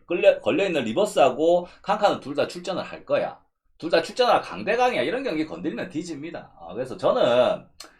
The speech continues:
포르징기스 출전을 하면은, 어, 원정 덴버 저는 안 가거든.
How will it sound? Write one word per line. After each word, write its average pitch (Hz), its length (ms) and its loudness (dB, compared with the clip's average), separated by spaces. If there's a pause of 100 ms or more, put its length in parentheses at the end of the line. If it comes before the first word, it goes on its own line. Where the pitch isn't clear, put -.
(380)
포르징기스 247 540 -2
출전을 233 640 0
하면은, 165 880 -2 (220)
어, 92 360 -10
원정 139 280 -4
덴버 240 260 -2
저는 170 180 -6
안 - 180 -16
가거든. 101 580 -10